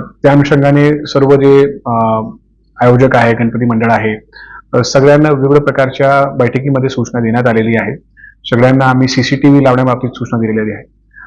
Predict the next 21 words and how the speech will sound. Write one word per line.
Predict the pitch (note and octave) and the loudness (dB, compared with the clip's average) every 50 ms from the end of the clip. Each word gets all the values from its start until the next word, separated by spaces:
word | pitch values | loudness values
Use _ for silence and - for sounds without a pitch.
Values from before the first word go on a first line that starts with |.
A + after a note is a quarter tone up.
| - _ _ | -20 _ _
अ, | - A#2 A2 A2 | -2 0 0 0
त्यांना | A2+ B2+ B2 B2+ C3+ C3+ | 0 0 2 2 2 2
विद्युतीकरण | C3 B2+ C3 C3 D3 C#3+ C#3+ D3+ D3+ D3+ D3 D3 | 0 0 0 2 2 2 2 2 2 2 2 2
करताना | D3 C#3+ C#3 C#3 C#3 C3 A#2+ A#2+ | 0 0 0 0 0 0 0 -2
त्याच्यासाठी | - - B2+ B2 - B2+ C3 B2+ | -6 -8 -8 -6 -6 -4 -4 -4
सर्टिफिकेट | - B2+ A#2 C3 B2 - D3 D#3 D3 C3+ | -4 -4 -4 -4 -6 -4 -2 0 0 2
घ्यायला | C3 B2 A#2+ B2 | 2 2 2 2
आम्ही | A#2+ A#2+ B2 A#2+ | 0 0 -2 -4
सूचना | - A#2+ A#2 - A#2+ A2+ | -6 -10 -8 -6 -6 -4
दिलेली | A2 A2 A2 G#2+ G#2+ | -4 -4 -4 -4 -4
आहे. | G#2+ G2+ G#2 A2+ - - _ _ _ _ _ - - - - - _ - | -6 -8 -10 -12 -16 -20 _ _ _ _ _ -20 -20 -20 -20 -20 _ -4
अ, | A#2+ A#2+ A#2+ | -2 0 0
सगळ्या | - - C#3+ D3 D3+ D#3 | 0 2 2 4 4 4
मंडळांना, | D3+ D3 C#3+ D3 D3 D3 D3 D3+ D3+ D#3 E3+ F3+ - - | 4 2 2 2 2 2 2 2 0 0 -2 -4 -6 -4
अ, | C3+ B2+ B2 A#2+ A#2+ A#2 A#2 A#2+ A#2+ - - C3+ | -2 -2 0 0 0 -2 -2 -4 -6 -8 -10 -10
एक | B2+ - - C3+ | -10 -6 -4 -4
खिडकी | C3 B2+ C3 C#3+ C#3 | -4 -2 0 0 2
योजनाच्या | C3+ B2+ A#2 C#3 C3+ C3+ C#3 - - - - - - C3+ | 2 2 2 2 2 0 0 -2 -4 -10 -8 -4 -2 0
माध्यमातून | C3 A#2+ A#2+ A#2 C3+ D3+ C#3+ C#3+ A#2 G2 F#2+ - _ _ _ _ _ _ _ _ _ _ _ _ _ _ _ _ _ - | 0 0 0 0 2 0 0 0 -4 -8 -10 -12 _ _ _ _ _ _ _ _ _ _ _ _ _ _ _ _ _ 0
परवानगी | C3+ C3+ C#3 D3 D#3+ E3 | 2 4 4 4 4 4
घेण्यासाठी, | D#3+ C#3 C3 C3 B2+ B2+ B2 A#2 B2+ B2+ B2 B2+ B2 - | 4 2 2 0 0 -2 -2 -4 -2 -4 -4 -6 -6 -10